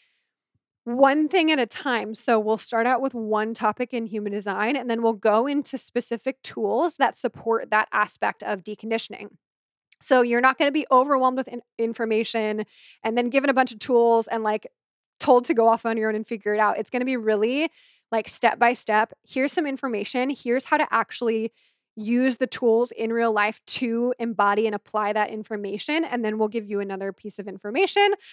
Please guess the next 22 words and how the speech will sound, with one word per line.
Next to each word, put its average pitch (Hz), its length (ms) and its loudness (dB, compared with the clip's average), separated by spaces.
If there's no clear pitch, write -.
We'll 226 80 -6
give 220 160 -4
you 226 80 -4
some 226 160 -4
more 214 160 -2
tools. 277 540 0
So - 120 0
you're 311 160 2
actually 294 380 2
having, 240 360 2
again, 220 300 -2
the 208 80 -6
time 233 360 -2
and 247 120 -4
space 208 580 -4
to 214 640 0
practice 233 560 2
and 214 200 -8
to 240 140 -6
play 214 480 -2
and 214 220 -8
to 214 360 -4